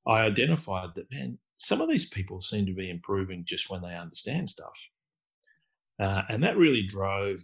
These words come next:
my own still around passion to understand and to communicate that understanding, uh, with kindness and compassion and respect and, uh,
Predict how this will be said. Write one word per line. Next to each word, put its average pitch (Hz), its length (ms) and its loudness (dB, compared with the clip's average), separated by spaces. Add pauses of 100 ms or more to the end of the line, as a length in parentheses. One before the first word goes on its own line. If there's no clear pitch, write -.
my 92 260 -2 (140)
own 110 420 -2 (1080)
still 120 360 4
around 87 400 2
passion 92 360 -4
to 90 140 -4
understand 101 600 -2 (1120)
and 101 340 6
to 95 420 0 (560)
communicate 117 680 2
that 85 200 -10
understanding, 87 760 -4 (280)
uh, 90 340 -4
with 98 300 -2
kindness 95 540 0
and 87 160 -14
compassion 85 520 -4
and 78 340 -18 (560)
respect - 680 2
and, 85 460 -8 (320)
uh, 82 340 0